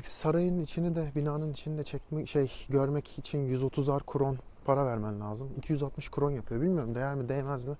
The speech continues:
İ-, internette başka videolarını da bulursun muhtemelen. Ben hiç araştırmadım içeriği, görmedim ama bahçe inanılmazmış yani. Çok güzel tasarlamışlar bahçeyi. Harika yapmış adamlar.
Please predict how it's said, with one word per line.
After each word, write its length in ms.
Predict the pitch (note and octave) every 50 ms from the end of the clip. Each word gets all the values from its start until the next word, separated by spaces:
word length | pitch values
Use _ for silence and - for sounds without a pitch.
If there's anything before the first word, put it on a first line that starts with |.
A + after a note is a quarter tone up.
| - -
İ-, 360 | - D3 D3+ E3 - - E3
internette 580 | D3+ - - D#3 D#3+ E3+ - - - E3+ D#3
başka 340 | D3+ D3+ C#3+ - - - E3+
videolarını 420 | D#3+ D3 C3+ D3+ D3 D#3 D#3 D#3+ D#3
da 120 | D3 B2
bulursun 360 | C3+ D3 E3 D#3+ - - C3+
muhtemelen. 440 | B2 A2+ G2+ - - A2 A2 A2 A2+
Ben 160 | B2+ C#3 C#3+
hiç 120 | C#3+ - -
araştırmadım 600 | D3 C#3 C3+ - - - E3 D#3+ C#3+ A#2+ A2+ A2+
içeriği, 360 | G#2+ - - A#2 A#2+ A#2+ A2+
görmedim 420 | B2+ C3 C3+ C3 A#2+ A2+ A#2+ C#3+
ama 200 | E3+ D#3+ D#3+ F#3 - - - - -
bahçe 380 | B2+ C3 A#2+ - - - D3+
inanılmazmış 800 | B2+ A#2+ B2 B2 B2 A#2+ B2 C3 C3 B2 A#2 G#2+ G#2+ - - -
yani. 180 | A#2 G#2 G2+ G2+ -
Çok 220 | - B2 - -
güzel 260 | - A2 A2+ A#2 A2+ - - - - - - - -
tasarlamışlar 800 | - A#2 - - - A#2+ A2 A2 A#2 A#2 - - - - A#2 A2+
bahçeyi. 460 | A2 A2+ G#2+ - - - B2 B2 C3+ C3+ C#3+ - - - - - - - - -
Harika 360 | - C#3 C#3 C#3+ C#3+ - -
yapmış 340 | E3 D#3+ C#3+ - A#2 - -
adamlar. 460 | B2+ A#2+ B2 A#2+ A#2+ A#2+ A#2+ - -